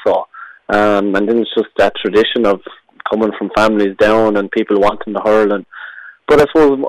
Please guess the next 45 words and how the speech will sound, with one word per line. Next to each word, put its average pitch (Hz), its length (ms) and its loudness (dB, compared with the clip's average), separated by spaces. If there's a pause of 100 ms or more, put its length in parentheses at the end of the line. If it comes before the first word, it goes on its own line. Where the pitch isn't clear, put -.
I 127 140 4
think 139 140 -4
most 143 280 2
of 151 60 4
all 135 160 6
we 117 100 0
enjoy 113 300 2
it. 123 200 0
You 120 100 -10
know, 120 120 2
we 113 80 2
enjoy 117 220 0
each 123 180 -4
other's 110 240 -16
company 117 360 -8
and 104 100 -16
we 104 80 -18
enjoy 110 280 0
going 110 140 -4
out 107 140 0
and - 80 -20
challenging 110 340 0
ourselves 104 540 -4
and, - 800 -8
and 101 140 -2
putting 120 200 2
ourselves 107 400 2
under 104 200 2
pressure 110 500 0
and, 95 200 -4 (100)
and 101 200 -4
seeing 113 160 -2
can 107 140 -4
we 104 100 0
get 107 180 2
the 104 60 -2
results. 104 380 0 (100)
And 95 140 -16 (500)
listen, 127 200 0
we've 107 140 4
done 117 160 2
it 107 100 0
this 117 140 2 (100)
year, 107 160 4 (140)
so, 101 300 4